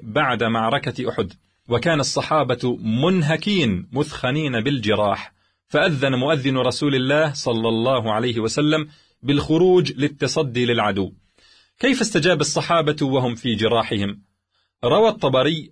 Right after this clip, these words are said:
أن أخوين من بني عبد الأشهل كانا قد رجعا جريحين من معركة أحد، فلما أذن مؤذن رسول الله صلى الله عليه وسلم بالخروج في طلب العدو،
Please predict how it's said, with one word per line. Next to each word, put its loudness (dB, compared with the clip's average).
أن 0
أخوين 0
من -2
بني 0
عبد 0
الأشهل -2
كانا 2
قد -2
رجعا 0
جريحين 0
من -2
معركة -2
أحد، -4
فلما 2
أذن 0
مؤذن 0
رسول 0
الله 0
صلى -2
الله 0
عليه 0
وسلم 0
بالخروج 2
في 0
طلب 2
العدو، 2